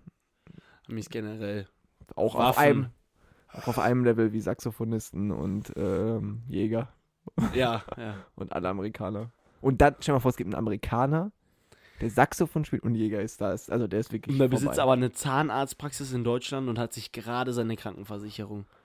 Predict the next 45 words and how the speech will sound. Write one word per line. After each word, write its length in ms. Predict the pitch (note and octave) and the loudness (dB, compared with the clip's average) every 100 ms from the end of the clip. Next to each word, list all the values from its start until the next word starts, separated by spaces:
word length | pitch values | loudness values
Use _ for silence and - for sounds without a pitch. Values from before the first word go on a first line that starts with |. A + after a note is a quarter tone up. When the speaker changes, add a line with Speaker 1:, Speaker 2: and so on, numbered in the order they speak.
| _ | _
Speaker 2:
Gekauft. 300 | - - A2+ | -16 -6 -4
Speaker 1:
fertig 160 | G2 G#2+ | -4 -8
Speaker 2:
Der 80 | - | -12
hat 40 | |
Speaker 1:
gemacht. 160 | - A2 | -10 -4
Speaker 2:
gerade 160 | C3 B2 | 0 0
eine 120 | C3 | 0
Krankenversicherung 800 | - C3 A#2 A#2+ A2+ A2+ A2 A2 | -2 -2 0 0 -2 0 0 -2
gekauft. 380 | A2 - G#2+ A2 | -4 -4 -4 -2
Speaker 1:
Ja, 140 | A2+ | -2
ja, 220 | G2 F2 F#2 _ _ _ _ _ | -2 -6 -10 _ _ _ _ _
ja. 80 | - | -14
Äh, 200 | D#2 F#2+ | -12 -12
äh. 40 | F#2+ | -14
Speaker 2:
<laughs> 1700 | - _ _ _ _ _ - - - - - - - - F#3+ D#3+ - | -18 _ _ _ _ _ -18 -16 -18 -20 -20 -20 -18 -10 -8 -8 -8
Ja, 60 | E2+ | -6
das 220 | G#2+ A#2 | -4 0
wär 120 | B2 | 0
wirklich 440 | G#2+ A2+ G2+ - _ - | 0 0 -2 -4 _ -8
Speaker 1:
Ja, 120 | A2 | -4
ja, 220 | A2 A2+ G2+ | 0 2 2
ich 160 | - | 0
hab 120 | C3+ - | -2 2
so 80 | |
Speaker 2:
wär 60 | C3+ | 2
Speaker 1:
überlegt, 260 | B2+ B2+ C3 B2+ | 4 4 4 4
Speaker 2:
super 40 | C3+ | 2
Speaker 1:
vielleicht 160 | A#2+ A2 | 4 4
Speaker 2:
geil. 20 | G#2+ | 4
Speaker 1:
so 80 | A#2 | 2
Hauptbahnhof, 760 | C#3 - A#2+ A2+ G#2+ A#2 - | 0 0 -4 -4 -6 -8 -8
aber 140 | A2+ A#2 | -6 -2
ein 220 | A#2 A2+ | 0 0
Hau-, 140 | B2 - | 0 -2
Hauptbahnhof 600 | A#2+ C#3+ - C3 B2 B2+ | -2 -2 0 -2 -2 -8
ist 100 | - | -6
so 80 | B2+ | 0
ein 140 | A#2+ | 2
Wort, 200 | A#2 C3 - - - | 6 6 4 -20 -14
das 160 | - G#2+ | -6 0
lernst 320 | B2 C3+ C#3 | 2 2 0
du 40 | B2 | -6
zu 160 | - | -6
schnell. 480 | A#2 - A#2 A2+ G#2 - _ _ _ _ - | -6 -4 -2 -2 -4 -8 _ _ _ _ -12
Speaker 2:
Ja. 520 | A2 G#2+ A#2 A#2+ A#2 | -6 -4 -2 -2 -4